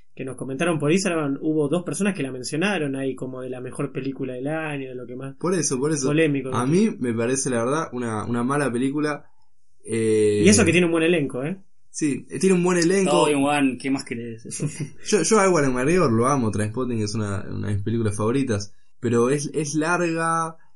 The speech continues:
Speaker 2: eh, a veces inconsistente, a veces no entendés por qué está pasando una cosa u otra, lo, lo que es los, los monstruos o los enemigos, todo esto que se genera es muy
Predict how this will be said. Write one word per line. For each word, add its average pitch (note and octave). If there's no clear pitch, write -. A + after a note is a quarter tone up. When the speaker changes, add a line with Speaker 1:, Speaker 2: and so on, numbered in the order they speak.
Speaker 2:
eh, A2+
a A2+
veces D3+
inconsistente, C3
a C3
veces C#3+
no B2+
entendés A#2+
por A2+
qué A#2
está A#2
pasando A2+
una G#2+
cosa A#2
u A2
otra, C3
lo, A2
lo G#2+
que A2+
es -
los, G#2+
los G#2+
monstruos C3+
o F#2+
los F#2+
enemigos, A2
todo B2
esto A#2+
que A2
se A2
genera C3
es A2+
muy C3+